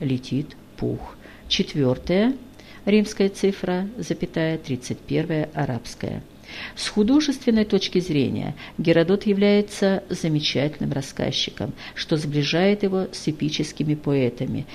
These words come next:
и один тонкий критик первого века нашей эры, Псевдолонгин, в трактате о Возвышенном, тринадцать, называет его великим подражателем Гомера.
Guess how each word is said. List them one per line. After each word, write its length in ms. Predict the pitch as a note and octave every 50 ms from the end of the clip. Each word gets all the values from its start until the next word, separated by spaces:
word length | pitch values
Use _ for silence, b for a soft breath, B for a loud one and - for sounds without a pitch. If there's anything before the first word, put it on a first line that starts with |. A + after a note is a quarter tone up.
| B B -
и 80 | D#3 D3+
один 300 | D3+ D3+ E3 E3 E3 D#3
тонкий 460 | - - G3+ A#3 A#3+ A#3 - A3 G#3
критик 480 | G#3 - G3+ G3+ G3+ G3 - G3 -
первого 300 | - - E3 D3+ D3+ C#3+
века 320 | C#3 C#3+ D3 D3 D3 - C#3+
нашей 460 | C#3+ C3 A#2+ B2+ - - - - - -
эры, 420 | - G#3+ B3 B3+ - - - - - - -
Псевдолонгин, 960 | - - E3+ D#3 C#3 D3 D3+ D3 D3 D#3 E3 F3+ E3 - A#2+ A#2+ - - C#3 B B B B B
в 80 | - -
трактате 640 | - D#3 D#3 D#3 - - D3 C3 C3 - C3 - -
о 80 | - D3
Возвышенном, 880 | B2+ C3 C3 - D3+ F#3+ A#3+ B3+ - - F3+ D#3 A#2 A2 A#2+ A#2 - - - - -
тринадцать, 640 | - G3+ F3 D#3+ D3+ B2 - - - - - - - - B B B B B -
называет 580 | D#3+ D3 - E3+ D#3 D#3+ D#3 D3+ D3+ D3 -
его 280 | D3+ D3 C#3 C3 B2+ - - -
великим 680 | D3 C#3+ C3+ B2 C3+ E3+ G3+ - - A3+ A3 A3+ A3+ - -
подражателем 840 | - C3+ C#3 C3+ C3 B2+ - C3 B2+ C3 B2+ - D3 D3 C#3+ C#3 D3 D3 - -
Гомера. 600 | - C#3+ C#3+ C3 B2+ A#2+ B2 B2 B2 B2+ B2+ -